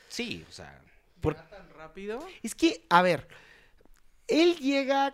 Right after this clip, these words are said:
Speaker 2: con la actitud de, "Esto, voy a blindar al equipo, vamos a seguir jugando bien". Si con Pedro Caixinha ya Cruz Azul jugaba muy mal,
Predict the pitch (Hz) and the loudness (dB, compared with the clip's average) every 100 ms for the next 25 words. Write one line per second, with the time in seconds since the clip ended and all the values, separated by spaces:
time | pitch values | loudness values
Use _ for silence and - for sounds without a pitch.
0 | - 190 185 175 170 165 156 160 156 160 | -6 -4 -4 -4 -6 -8 -8 -8 -6 -4
1 | 170 170 160 190 190 185 - 202 208 - | -4 -8 -10 -6 -4 -6 -2 -2 -2 -6
2 | 196 202 208 - 175 156 190 185 160 143 | -4 -2 -4 -6 -8 -2 0 0 -2 -6
3 | 147 156 156 127 - 160 156 165 160 165 | -4 -2 -4 -8 -10 -10 -6 -4 -2 -4
4 | 165 156 - 127 139 - 139 143 143 135 | -6 -12 -12 -10 -10 -10 -8 -6 -4 -2
5 | 151 170 160 170 208 233 - 139 - 170 | -4 -6 -6 -4 -2 -2 -4 -8 -6 -4
6 | 151 151 143 123 135 - 135 131 123 123 | -4 -6 -8 -8 -8 -8 -6 -4 -4 -8
7 | 131 143 139 139 175 | -8 -6 -4 -4 -6